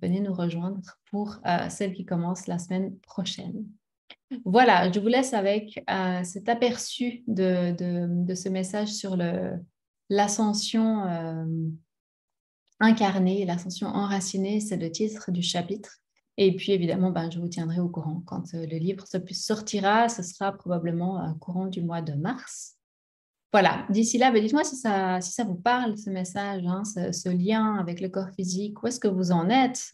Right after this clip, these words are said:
euh, sur ce, sur ce chemin-là ? Et puis, encore une fois, si vous avez des questions que je, vous aimeriez que je pose dans l'Akasha pour la canalisation du deuxième chapitre,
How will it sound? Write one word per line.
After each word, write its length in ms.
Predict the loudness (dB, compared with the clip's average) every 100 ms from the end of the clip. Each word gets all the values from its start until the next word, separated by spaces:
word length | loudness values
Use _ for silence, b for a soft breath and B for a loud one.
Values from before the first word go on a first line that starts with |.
| -10
euh, 360 | -4 -2 -2 -4
sur 300 | -4 -6 -8
ce, 540 | -4 -2 0 -2 -4 -6 B B B -12
sur 260 | -4 -2
ce 140 | 0 0
chemin-là ? 600 | 0 0 2 2 0 -6 -16 _ _ 2
Et 140 | 4
puis, 180 | 6 6
encore 220 | 6 4
une 100 | 0
fois, 260 | 2 0 0
si 400 | -4 -4 0 0
vous 360 | 0 0 0
avez 160 | 0 0
des 100 | -2
questions 500 | -4 -6 -6 -8 -8 -8
que 120 | -4
je, 100 | -2 -2
vous 240 | -2 -2 0
aimeriez 340 | 0 0 -4
que 140 | -4
je 120 | -4 -4
pose 440 | -4 2 2 4
dans 100 | 0
l'Akasha 640 | 0 0 -2 0 -2 -4 -8
pour 280 | -2 0 2
la 100 | -2
canalisation 800 | 0 2 2 2 0 -2 -6 -4
du 120 | -4
deuxième 360 | -4 -4 -4 -2
chapitre, 560 | -2 -4 -10 -20 -20